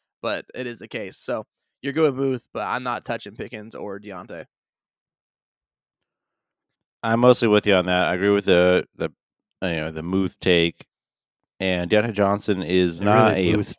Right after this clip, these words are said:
Speaker 3: me.
Speaker 2: horrible person.
Speaker 3: <laughs>
Speaker 2: Yeah, it, it mouthed my soul, you know.
Speaker 3: <laughs>
Speaker 2: But Deontay Johnson, um,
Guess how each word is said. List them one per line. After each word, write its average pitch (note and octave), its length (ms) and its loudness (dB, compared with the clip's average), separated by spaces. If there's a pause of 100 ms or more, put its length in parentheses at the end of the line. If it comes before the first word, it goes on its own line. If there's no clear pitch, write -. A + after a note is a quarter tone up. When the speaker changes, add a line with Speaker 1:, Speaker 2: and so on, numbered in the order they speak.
Speaker 3:
me. G2 40 -8
Speaker 2:
horrible G#2 340 4
person. E2 600 -4 (180)
Speaker 3:
<laughs> F#3+ 260 -16 (340)
Speaker 2:
Yeah, D2+ 200 -4
it, E2+ 300 -2
it E2+ 180 0
mouthed F#2+ 320 -2
my D2+ 120 -4
soul, D#2+ 560 -4
you D2+ 100 -10
know. - 520 4
Speaker 3:
<laughs> - 60 -8 (2750)
Speaker 2:
But G2 120 4
Deontay B2 260 6
Johnson, G2+ 540 6
um, D#2+ 720 0